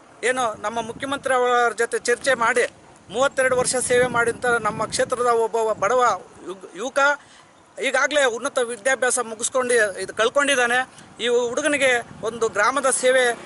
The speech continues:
ಒಂದು ಸೇವೆಗೆ ಅವಕಾಶ ಮಾಡಿ ಒಂದು ವಿಶೇಷ ಪ್ಯಾಕೇಜ್ ಮುಖಾಂತರ ಕೊಟ್ಟಿದ್ದೆ. ಆದರೆ ಇಡೀ ರಾಜ್ಯಕ್ಕೆ ಮಾದರಿ ಆಗುವಂಥ, ಆ, ಮಾದರಿ ಗ್ರಾಮವನ್ನು ಮಾಡ್ತದೆ ಅಂತ ನಮಗೂ ನಂಬಿಕೆ ಇದೆ ಅಂತ ಹೇಳ್ಬಿಟ್ಟು, ಆ, ನಾನು ಅವ್ರ ಹತ್ರ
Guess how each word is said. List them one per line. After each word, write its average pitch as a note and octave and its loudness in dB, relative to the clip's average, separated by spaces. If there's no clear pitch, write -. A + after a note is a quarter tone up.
ಒಂದು G3+ -2
ಸೇವೆಗೆ C4+ 2
ಅವಕಾಶ C4 2
ಮಾಡಿ B3 2
ಒಂದು A3+ 0
ವಿಶೇಷ B3+ 0
ಪ್ಯಾಕೇಜ್ A#3+ 0
ಮುಖಾಂತರ A#3 -2
ಕೊಟ್ಟಿದ್ದೆ. C4 -2
ಆದರೆ A#3+ 2
ಇಡೀ C#4 -2
ರಾಜ್ಯಕ್ಕೆ B3+ 0
ಮಾದರಿ A#3 0
ಆಗುವಂಥ, A3+ 0
ಆ, F#3+ 0
ಮಾದರಿ A#3 0
ಗ್ರಾಮವನ್ನು B3 0
ಮಾಡ್ತದೆ B3 0
ಅಂತ A3+ -2
ನಮಗೂ A#3 -4
ನಂಬಿಕೆ A#3+ -2
ಇದೆ A#3 2
ಅಂತ A3 -2
ಹೇಳ್ಬಿಟ್ಟು, A3+ 0
ಆ, G3+ 0
ನಾನು G#3 2
ಅವ್ರ G3+ 2
ಹತ್ರ A3 -4